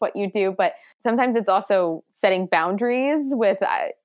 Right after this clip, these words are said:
you know, I don't, I don't know if, if you ask for everything to come or people are just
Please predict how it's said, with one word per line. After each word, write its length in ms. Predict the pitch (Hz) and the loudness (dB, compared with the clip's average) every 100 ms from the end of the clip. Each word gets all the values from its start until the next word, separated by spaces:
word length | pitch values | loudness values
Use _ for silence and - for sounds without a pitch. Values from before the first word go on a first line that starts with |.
| _ - | _ -4
you 80 | 214 | 0
know, 80 | 185 | 2
I 100 | 185 | 2
don't, 160 | 196 | 2
I 80 | 196 | 2
don't 140 | 196 | 2
know 160 | 190 185 | 2 0
if, 100 | 180 180 | 0 -4
if 120 | 180 | -4
you 160 | 180 - | -2 0
ask 260 | 175 - | -2 -4
for 80 | - | -4
everything 320 | 226 233 233 | -2 0 -2
to 80 | 233 | -2
come 260 | 240 226 208 | -4 -2 -2
or 60 | |
people 320 | 165 185 170 175 | -4 -6 -4 -4
are 100 | 160 | -4
just 300 | 156 156 | -6 -10